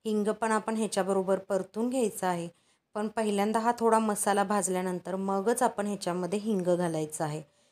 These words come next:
जर आपण आधी घातला तर हिंग खाली लागू शकतो किंवा लवकर भाजतो हिंग, त्यामुळे खाली पटकन चिकटतो. तर, अ, थोडा मसाला भाजून झाल्यानंतर आपण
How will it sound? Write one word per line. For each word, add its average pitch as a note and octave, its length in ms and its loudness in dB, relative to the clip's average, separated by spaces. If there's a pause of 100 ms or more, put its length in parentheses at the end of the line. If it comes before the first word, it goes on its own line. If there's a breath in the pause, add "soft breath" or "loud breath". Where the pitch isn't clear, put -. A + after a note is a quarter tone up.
(160)
जर A3+ 160 4
आपण C4 240 2
आधी G#3 300 0
घातला G3+ 420 -2 (360 soft breath)
तर G#3 100 -4
हिंग G#3+ 280 2 (120)
खाली G#3 280 0
लागू E3+ 260 2
शकतो D3+ 500 -6 (480)
किंवा G#3+ 200 2
लवकर G3 400 0
भाजतो F#3+ 520 -2
हिंग, E3+ 280 -2 (200)
त्यामुळे F#3+ 460 -2
खाली F#3+ 180 -4
पटकन G#3+ 420 -6
चिकटतो. G3 640 -6 (520)
तर, F#3+ 100 -2
अ, F#3 420 2
थोडा G#3+ 240 4
मसाला G#3 400 2
भाजून G3 340 0
झाल्यानंतर E3+ 400 -2
आपण A3 260 -4